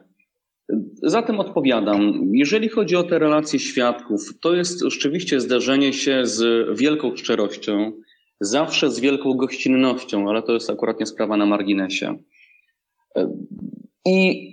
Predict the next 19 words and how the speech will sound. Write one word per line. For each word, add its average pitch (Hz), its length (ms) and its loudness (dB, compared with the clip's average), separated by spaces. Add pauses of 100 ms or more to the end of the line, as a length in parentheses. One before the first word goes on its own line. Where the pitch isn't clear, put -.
(220)
wielka 170 960 2
taka, 151 540 0
wielkie 170 260 0
takie - 220 -4
oddanie 156 460 2
sprawie, 170 480 2
a 185 40 2
przede 170 280 0
wszystkim 180 480 -2
to 196 100 0
są 196 220 2
ludzie, 196 520 2
którzy 175 880 2 (1000)
w 123 100 -2
dziewięćdziesięciu 170 680 2
procentach 147 960 0 (520)
czekają 202 480 2
całe 175 420 4
życie, 143 720 0